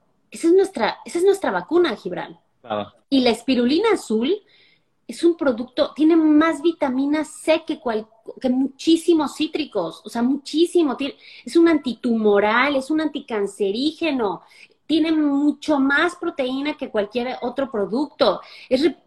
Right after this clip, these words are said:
Speaker 1: eh, regenerador de células madre maduras. Bueno, ¿yo qué te voy a venir a decir a ti de la espirulina azul, no? Pero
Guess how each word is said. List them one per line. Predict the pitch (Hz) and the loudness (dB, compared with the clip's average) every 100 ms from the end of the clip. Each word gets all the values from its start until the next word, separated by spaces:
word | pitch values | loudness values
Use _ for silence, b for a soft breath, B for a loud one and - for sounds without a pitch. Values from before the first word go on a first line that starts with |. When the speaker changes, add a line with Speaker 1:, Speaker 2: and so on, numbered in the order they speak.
| 185 | -6
Speaker 1:
eh, | 220 214 220 | 2 2 2
regenerador | 233 233 247 226 220 214 214 269 330 | -8 -2 0 2 2 2 2 2 2
de | 330 | -2
células | 285 285 294 277 214 | -2 -4 -4 -6 -6
madre | 226 233 254 294 | -4 -4 -4 -4
maduras. | 262 208 294 285 | -4 -6 -2 -2
Bueno, | 294 277 | -2 -4
¿yo | 277 | -4
qué | 311 349 | -4 -6
te | 349 | -6
voy | 330 | -2
a | 330 | 0
venir | 320 311 330 | -2 -4 -6
a | |
decir | 262 233 302 | -6 -8 -6
a | 277 | -6
ti | - 311 | -4 -6
de | 302 | -4
la | 233 190 | -4 -6
espirulina | - 226 233 262 262 | -8 -10 -8 -8 -10
azul, | 220 269 262 | -10 -10 -8
no? | 220 285 - B B B | -6 -6 -8 B B B
Pero | - 254 240 - | 0 2 2 -2